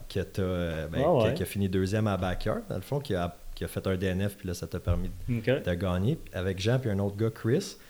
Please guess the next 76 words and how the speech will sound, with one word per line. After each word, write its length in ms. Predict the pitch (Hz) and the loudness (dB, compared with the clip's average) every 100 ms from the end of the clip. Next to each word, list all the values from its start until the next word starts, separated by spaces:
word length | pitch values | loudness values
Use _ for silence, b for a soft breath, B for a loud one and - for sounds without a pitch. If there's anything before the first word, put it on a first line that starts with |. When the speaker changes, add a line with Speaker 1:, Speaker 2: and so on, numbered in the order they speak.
| b b | b b
Speaker 1:
puis 100 | - | 0
là, 60 | 98 | 2
les 140 | 95 | 2
gars 120 | 92 | 2
me 80 | 104 | 2
disaient, 360 | 87 92 98 104 - - - - - - - - | 0 0 0 0 -4 -16 -20 -20 -20 -20 -20 -16
comme, « 180 | 87 85 87 95 | -12 -12 -12 -12
Ça 200 | - 92 | -6 0
va, 160 | 113 | 0
t'es-tu 240 | 160 104 - | 0 -4 0
correct ? » 320 | 101 117 156 | 2 2 0
Puis 80 | - | -2
j'étais 100 | - 92 | -2 0
comme, « 100 | 92 | 0
Ben, 100 | 92 | 0
vous 260 | 90 92 | 0 4
autres, 280 | 120 127 127 | 8 8 4
là, 80 | 95 | -4
ils 80 | 90 | -4
sont. » 240 | - 85 | -4 -4
Il 60 | 85 | -4
dit, « 220 | 87 90 90 | -4 -4 -2
Oui. » 220 | 101 85 92 | -4 -4 -6
Je 60 | 80 | -6
dis, « 180 | 85 85 | -4 -6
Si 140 | - | -4
vous 100 | 120 | 2
autres, 120 | 147 | 4
vous 60 | 123 | 4
êtes 80 | 120 | 4
corrects, 260 | 120 135 131 | 4 4 6
moi, 120 | 117 | 4
ça 200 | 120 101 | 4 4
va. » 160 | 113 104 | 4 2
Parce 160 | 101 | 2
que 60 | - | 4
moi, 140 | 127 | 6
je 80 | 139 | 6
suis 80 | 113 | 4
le 60 | 95 | 4
pacer, 360 | 110 101 143 | 6 6 4
techniquement, 220 | 127 135 135 | 6 10 12
Speaker 2:
Ouais, 120 | 139 | 12
non, 60 | 131 | 12
Speaker 1:
c'est 180 | 139 120 | 10 10
moi 100 | 117 | 8
Speaker 2:
c'est 20 | |
Speaker 1:
qui 80 | 127 | 6
est 40 | |
Speaker 2:
ça. 40 | 139 | 4
Speaker 1:
supposé 260 | 107 104 | 2 8
Speaker 2:
Ben 180 | 127 131 | 12 12
oui. 80 | 147 | 12
Speaker 1:
amener 200 | 160 117 | 10 8
l'énergie. 600 | 117 113 262 101 113 190 - | 8 12 12 12 4 4 -2
Speaker 2:
<laughs> 100 | - | 0
Ouais. 320 | 120 131 90 | 0 0 -2
Speaker 1:
Et 40 | |
puis 160 | 90 95 | -2 0
là, 100 | 95 | 0
je 40 | 90 - | 0 -2
souffre, 340 | - 107 - | -2 -4 -4
puis 100 | - | -8
je 100 | - | -6
souffre, 300 | - 101 - - | -4 -4 -4 -4
mais 360 | 82 78 76 - - - - | -4 -4 -8 -12 -20 -20 -20
finalement 420 | - 95 82 85 | -10 -6 -4 2
Speaker 2:
T'étais 180 | 92 90 | 6 6
pas 100 | 131 | 6
prête 240 | 101 117 - | 2 0 -2
pour 100 | 107 | 0
ça 140 | 120 | 2
non 180 | 110 104 | 2 0
plus, 240 | 104 131 | -2 -2
I 60 | 127 | -2
guess ? 460 | 131 165 - - | -4 -6 -10 -16